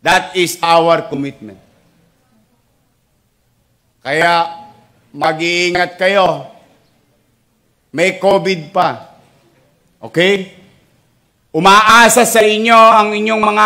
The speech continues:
anak. Hindi kayo pwedeng magkasakit. Pag kayo'y nagkasakit,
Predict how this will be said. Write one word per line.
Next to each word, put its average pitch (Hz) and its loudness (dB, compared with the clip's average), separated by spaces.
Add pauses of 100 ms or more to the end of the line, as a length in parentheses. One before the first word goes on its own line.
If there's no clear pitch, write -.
(120)
anak. 208 2 (600)
Hindi 226 0
kayo 254 2
pwedeng 240 2
magkasakit. 220 0 (680)
Pag 185 -4
kayo'y 233 2
nagkasakit, 214 0